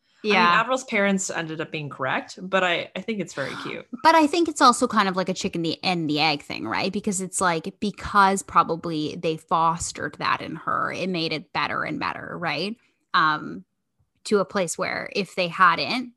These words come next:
Speaker 1: you know, maybe she wouldn't have gone on to be as successful as she was. So, you know, good for them for fostering the talent. And in nineteen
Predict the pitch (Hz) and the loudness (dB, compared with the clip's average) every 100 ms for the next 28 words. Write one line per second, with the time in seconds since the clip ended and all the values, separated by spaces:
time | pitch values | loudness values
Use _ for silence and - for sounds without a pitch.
0 | - - 214 175 165 190 180 190 - 190 | -16 -4 -2 0 0 0 -2 -4 -4 -4
1 | 170 170 170 151 151 147 - 170 180 147 | -4 -6 -4 -2 -2 -2 -4 -8 -8 -8
2 | 147 - - - 156 - - 180 165 123 | -8 -8 -10 -12 -16 -14 -14 -12 -12 -10
3 | - - - 117 185 - _ _ _ 226 | -12 -10 -8 -8 -8 -14 _ _ _ -6
4 | 175 190 - 190 - 226 185 190 254 - | -4 -6 -4 -6 -4 -4 -4 -2 -4 -4
5 | 185 165 151 - 208 214 247 170 - 214 | -6 -4 -4 -6 -8 -6 -4 -4 -6 -8
6 | 269 - 196 202 190 202 196 196 220 247 | -8 -2 2 2 2 -2 0 0 0 -2
7 | 233 214 | -2 -4